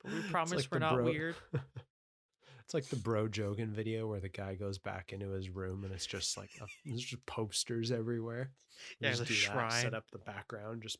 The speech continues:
Speaker 1: Yeah.
Speaker 2: posters of Art Martin stuff, shrines
Speaker 1: Mm.
Speaker 2: of everything.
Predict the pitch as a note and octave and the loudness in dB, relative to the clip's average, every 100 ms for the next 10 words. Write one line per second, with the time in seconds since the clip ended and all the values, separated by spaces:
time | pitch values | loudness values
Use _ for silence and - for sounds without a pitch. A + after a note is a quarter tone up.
0 | - A#2 A2 G#2+ A2 G#2+ G#2+ G#2+ G2+ G2+ | -8 -4 -2 -2 -2 -4 -4 -2 -2 -2
1 | G#2+ G2+ - G#2 - G#2+ G#2+ - - G#2+ | -2 -4 -4 -2 -2 -2 -6 -2 -2 -2
2 | G2 F#2+ G2 G#2 G#2+ G2 G2 G2 G2 A2 | -4 -4 -4 -4 -6 -6 -8 -8 -10 -12